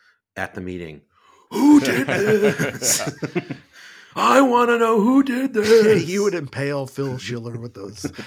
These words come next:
Speaker 2: <laughs> I still
Speaker 3: checkout dividers.
Speaker 1: I remember when George Neal put pri-, he put the price on an ad and he stood up and was like, "I wanna know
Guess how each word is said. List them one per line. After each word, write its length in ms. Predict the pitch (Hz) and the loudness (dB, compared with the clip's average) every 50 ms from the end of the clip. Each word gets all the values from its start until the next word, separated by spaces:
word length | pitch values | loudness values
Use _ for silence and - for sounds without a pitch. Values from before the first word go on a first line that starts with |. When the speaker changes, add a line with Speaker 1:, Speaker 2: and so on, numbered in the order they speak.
| 135 - - - | -12 -14 -12 -12
Speaker 2:
<laughs> 340 | - 143 - 156 147 - - | -12 -10 -8 -10 -10 -8 -6
I 120 | 120 175 | -6 -4
still 240 | 220 - 143 160 139 | -4 -4 -4 -2 -2
Speaker 3:
checkout 180 | 131 120 113 - | -4 -4 -6 -10
dividers. 420 | 120 104 117 110 113 104 104 104 104 | -12 -12 -12 -12 -12 -14 -14 -8 -2
Speaker 1:
I 80 | 113 | 0
remember 220 | 156 196 220 190 185 | 0 0 0 -2 -4
when 160 | 175 165 147 | -4 -4 -6
George 320 | - 165 165 170 160 143 | -6 -6 -6 -6 -6 -6
Neal 320 | 151 156 170 190 196 185 170 | -8 -8 -6 -6 -6 -8 -10
put 320 | - - 165 - - _ - | -10 -10 -10 -10 -10 _ -12
pri-, 240 | - 147 160 - | -8 -8 -8 -6
he 120 | 135 143 139 | -6 -10 -10
put 240 | - - 151 - - | -8 -10 -12 -12 -12
the 80 | - | -16
price 380 | - - - 143 180 208 208 - | -16 -12 -10 -10 -10 -10 -10 -10
on 120 | 110 98 | -10 -8
an 100 | 92 85 | -8 -10
ad 400 | 76 78 85 82 80 80 78 78 _ | -12 -14 -14 -14 -14 -16 -16 -18 _
and 100 | 87 85 | -20 -18
he 60 | 87 85 | -18 -16
stood 280 | - - - 113 107 104 | -18 -16 -12 -10 -8 -6
up 200 | 101 92 - - | -6 -8 -10 -12
and 120 | 78 78 | -18 -18
was 160 | 78 76 - | -18 -16 -14
like, 180 | 87 85 80 - - | -14 -14 -14 -12 -12
"I 140 | 87 101 113 | -10 -10 -10
wanna 320 | 123 117 110 110 107 101 | -8 -8 -8 -8 -8 -8
know 360 | 95 90 87 85 80 80 80 | -10 -10 -12 -12 -14 -16 -18